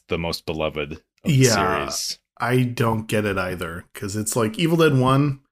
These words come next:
Speaker 2: fantastic.
Speaker 1: Yeah,
Speaker 2: Two,
Speaker 1: it's a solid little super low budget horror movie.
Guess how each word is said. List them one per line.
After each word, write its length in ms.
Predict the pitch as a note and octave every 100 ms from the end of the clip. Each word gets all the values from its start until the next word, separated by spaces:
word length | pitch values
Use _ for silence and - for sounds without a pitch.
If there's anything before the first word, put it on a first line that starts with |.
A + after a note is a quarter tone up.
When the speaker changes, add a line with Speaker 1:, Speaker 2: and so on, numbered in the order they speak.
| _ - _ _ _ -
Speaker 2:
fantastic. 520 | F#2 F2+ E2 - - _ _ _ _ - -
Speaker 1:
Yeah, 160 | D3
Speaker 2:
Two, 120 | C#3 D3
Speaker 1:
it's 120 | D#3
a 60 | A2
solid 540 | - C3+ B2 C3 B2
little 600 | A2 A2+ A2 G#2+ G2+ - -
super 400 | - - A#2 A2+
low 160 | G2 F2+
budget 300 | F2+ E2+ E2
horror 160 | D#2
movie. 380 | C#2 C#2 D2 -